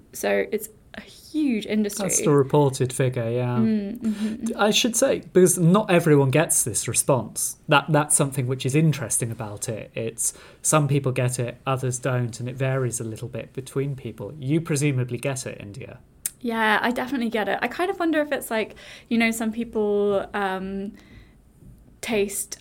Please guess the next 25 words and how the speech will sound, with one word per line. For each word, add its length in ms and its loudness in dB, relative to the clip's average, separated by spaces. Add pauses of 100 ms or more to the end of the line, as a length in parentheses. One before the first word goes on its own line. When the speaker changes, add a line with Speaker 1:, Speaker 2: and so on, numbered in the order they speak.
Speaker 1:
uh, 680 -4
coriander 560 -4
or 140 -6
cilantro, 800 -8 (420)
um, 540 -6 (260)
and 220 -2
it 100 0
tastes 220 0
like 80 -6
Speaker 2:
Yes. 80 -10
Speaker 1:
soap 300 0
to 80 -8
them, 360 0
and 140 -2
then 80 -4
it 80 -10
tastes 240 -6
really 100 -4
delicious 460 -6
to 100 -10
other 140 -6
people. 640 -4 (560)
So, 580 4
I 100 2
mean, 340 0